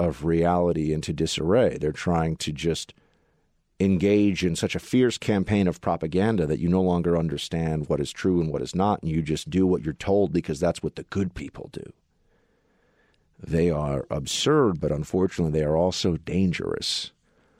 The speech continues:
What they are doing to the country right now is troubling, and it goes beyond your usual political back and forth.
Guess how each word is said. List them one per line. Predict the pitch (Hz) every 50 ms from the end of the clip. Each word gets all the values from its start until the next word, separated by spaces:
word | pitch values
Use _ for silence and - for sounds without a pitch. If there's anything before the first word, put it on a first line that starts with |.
| _ _ _ _
What | - - 71
they | 95 95
are | 95 92
doing | 85 95 95 95
to | 82 -
the | 64
country | - - 101 101 98 - - 90
right | 80 78 78 78
now | 76 76 76 73 71 71 71 -
is | - 69 69 65 -
troubling, | - - - - 104 90 78 78 67 69 67
and | 67 71
it | -
goes | - 85 85 85 76
beyond | 71 76 78 80 82 82 82 82 82 82 76
your | 76 78 73
usual | 76 73 76 82 90 92 95 92 - 92 85 78 78 80 78
political | - - 80 80 82 73 71 - 76
back | 76 69 71 76 - -
and | 85 82
forth. | - - 131 120 95 - - - - -